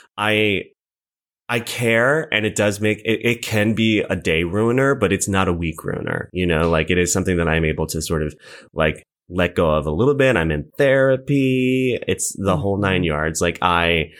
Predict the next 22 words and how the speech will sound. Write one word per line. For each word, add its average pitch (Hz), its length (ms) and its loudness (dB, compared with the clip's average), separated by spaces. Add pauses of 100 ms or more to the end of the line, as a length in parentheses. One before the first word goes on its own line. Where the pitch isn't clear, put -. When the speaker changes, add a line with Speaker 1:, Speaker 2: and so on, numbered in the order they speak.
(380)
Speaker 1:
um, 78 560 -2 (320)
I 107 100 2
can 123 280 0
get 107 180 0
past 76 380 -4
it. 120 280 0
It, 98 200 -4 (100)
it, 104 260 -6
but 110 160 2
it 127 80 4
will 175 260 2
ruin 160 240 2
my 117 120 0
day. 110 260 0
So 120 160 0
if 120 80 -2
you 175 140 -2
wanna 170 220 2
ruin 117 360 2
a 92 80 0
day, 92 400 -2 (100)
like, 80 200 -8